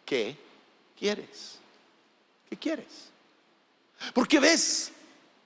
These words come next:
él siendo un mendigo pudiera haber dicho: "Pues deme una buena limosna". Nos dice que cuando Jesús lo llama, avienta su saco. El saco que tal vez ponía enfrente de él para que la gente dej-, dejaran sus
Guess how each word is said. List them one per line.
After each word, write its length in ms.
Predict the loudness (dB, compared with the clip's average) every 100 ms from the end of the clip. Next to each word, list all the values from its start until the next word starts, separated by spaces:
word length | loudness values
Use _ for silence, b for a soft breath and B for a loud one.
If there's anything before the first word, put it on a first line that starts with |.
| _ _ 4
él 300 | 6 6 4
siendo 400 | 2 2 2 2
un 80 |
mendigo 540 | 2 -2 2 4 4 2
pudiera 380 | 2 2 2 2
haber 220 | 2 2
dicho: 440 | 0 0 0 0 -6 -18 -20 -20 -20 _ _ _ _
"Pues 140 | -14 -6
deme 220 | -4 -2
una 140 | 0
buena 280 | 2 2 2
limosna". 580 | 0 0 0 -2 -4 -8 -8 -20 -20 _ _ _ _ _ _ _ _ _ _ _ _ _ _ _ _ _ b b
Nos 160 | 4 6
dice 320 | 6 4 4
que 160 | 2
cuando 800 | 4 2 6 6 4 -2 -18 -20 -8
Jesús 280 | -4 0 2
lo 160 | 4 4
llama, 420 | 4 2 0 -2
avienta 720 | -4 -4 -2 0 0 -2 -2
su 180 | -2 -4
saco. 380 | -2 -4 -4 -16 -18 -20 -20 _ _ _ _ _ _ _ -18 B B
El 160 | 4
saco 360 | 6 4 4 2
que 140 | 2
tal 180 | 2 4
vez 200 | 4 2
ponía 380 | 4 2 2 -2
enfrente 520 | -2 0 0 2 2
de 160 | 4 4
él 100 | 4
para 240 | 2 0
que 120 | 2
la 120 | 0 0
gente 360 | -2 -4 -6
dej-, 360 | -2 -2 -4 -8
dejaran 480 | -6 0 2 0 -4
sus 360 | -6 -6 -8